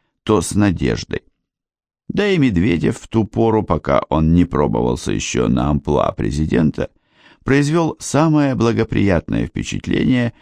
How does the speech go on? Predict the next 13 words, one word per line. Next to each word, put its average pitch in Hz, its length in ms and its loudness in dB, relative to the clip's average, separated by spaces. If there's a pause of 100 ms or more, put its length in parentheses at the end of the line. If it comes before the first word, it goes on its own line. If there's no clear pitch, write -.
(200)
на 95 200 2
прогрессивных 90 880 2
литераторов, 87 800 -2 (420)
приглашённых 131 760 2
отужинать 113 600 0
с - 80 -8
ним 123 300 2 (260)
в 90 120 0
восьмой 104 420 2
комнате 104 640 2
Центрального 85 800 2
дома 78 420 2
литераторов. 64 720 -4